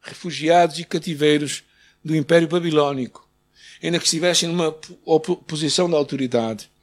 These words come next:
encontramos neles uma fé que os levou a ir muito longe, mesmo sem saber os resultados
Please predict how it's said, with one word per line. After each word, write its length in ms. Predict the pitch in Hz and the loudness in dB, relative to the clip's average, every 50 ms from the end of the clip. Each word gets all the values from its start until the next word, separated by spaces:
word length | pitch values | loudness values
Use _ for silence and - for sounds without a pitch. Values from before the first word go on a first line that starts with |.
| _ _ _ - - - _ | _ _ _ -20 -20 -20 _
encontramos 600 | - 160 185 180 175 165 190 202 202 202 185 - - - - _ | -6 -2 0 0 2 2 0 0 0 -2 -4 -6 -10 -12 -14 _
neles 380 | 165 165 190 214 214 202 - 175 | -6 -2 0 0 0 0 -2 -2
uma 180 | 170 180 160 | -4 -4 -4
fé 540 | 143 - - - 196 214 233 240 240 233 220 | -6 -8 -6 -2 0 0 2 2 2 0 0
que 340 | 233 - - 202 190 175 165 - - - - - - _ | -2 -4 -4 -4 -2 -4 -6 -8 -16 -20 -20 -20 -16 _
os 180 | - 185 170 170 | -6 -4 -4 -2
levou 300 | 180 165 151 196 190 185 | -4 0 2 4 4 6
a 40 | 175 | 4
ir 80 | 160 | 4
muito 280 | 165 180 208 214 202 190 | 2 0 -2 -2 -4 -6
longe, 680 | 170 151 147 143 143 135 127 120 113 110 - - - - _ _ _ _ | -6 -4 -4 -4 -4 -4 -4 -6 -6 -8 -10 -12 -14 -16 _ _ _ _
mesmo 420 | 160 165 180 226 254 240 220 208 | -4 0 2 2 2 2 0 0
sem 280 | 180 - - 240 247 202 | 0 0 0 0 0 0
saber 420 | - - 196 170 151 160 165 190 | 0 -2 -2 -2 -2 -2 -2 -2
os 120 | 180 160 147 | -2 -6 -8
resultados 840 | 135 143 147 151 143 131 - 120 107 98 85 82 - - - - | -12 -10 -8 -8 -8 -6 -6 -6 -6 -6 -8 -10 -14 -18 -20 -20